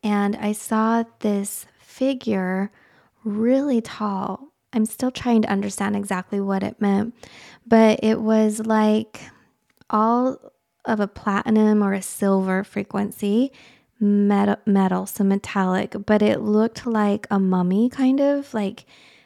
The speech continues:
a casket almost, or a figurine. It was just completely coating. And then it had its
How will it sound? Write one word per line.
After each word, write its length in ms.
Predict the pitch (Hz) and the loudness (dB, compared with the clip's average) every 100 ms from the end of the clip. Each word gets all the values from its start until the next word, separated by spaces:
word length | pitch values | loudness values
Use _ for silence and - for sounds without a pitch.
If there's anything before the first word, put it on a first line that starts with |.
| _ | _
a 120 | 202 | -8
casket 600 | 202 - 185 - - - - | -6 -6 -6 -8 -10 -10 -6
almost, 460 | 202 - 226 - | -8 -6 -8 -6
or 240 | 220 214 - | -4 -4 -6
a 40 | |
figurine. 800 | 202 - 202 196 185 185 180 180 - | -10 -2 -2 0 -2 0 -2 -4 -6
It 80 | 196 | -6
was 220 | 196 196 | -6 -6
just 360 | 202 190 - | -8 -8 -8
completely 500 | - 202 - 202 202 | -6 -6 -4 -4 -4
coating. 720 | 202 - 190 190 214 220 233 226 _ _ _ _ _ _ _ _ _ - _ | -6 -4 -4 -2 0 2 2 -2 _ _ _ _ _ _ _ _ _ -20 _
And 180 | 214 208 | 0 0
then 260 | 208 202 - | 2 -2 -4
it 120 | 202 | -10
had 300 | - - 196 | -10 -6 -6
its 140 | 202 | -6